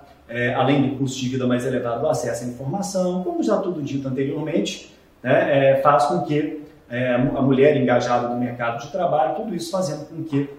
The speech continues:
hoje a fecundidade já seja inferior a dois filhos por mulher.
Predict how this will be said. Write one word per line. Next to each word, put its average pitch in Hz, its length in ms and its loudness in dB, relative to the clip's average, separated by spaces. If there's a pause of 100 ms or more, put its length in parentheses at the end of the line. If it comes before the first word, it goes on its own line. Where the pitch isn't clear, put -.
(200)
hoje 170 300 8
a - 40 4
fecundidade 156 760 0
já - 100 -4
seja 147 300 -4
inferior 180 600 4
a 202 80 6
dois 160 360 -2
filhos 139 280 -2
por 113 160 -18
mulher. - 380 -8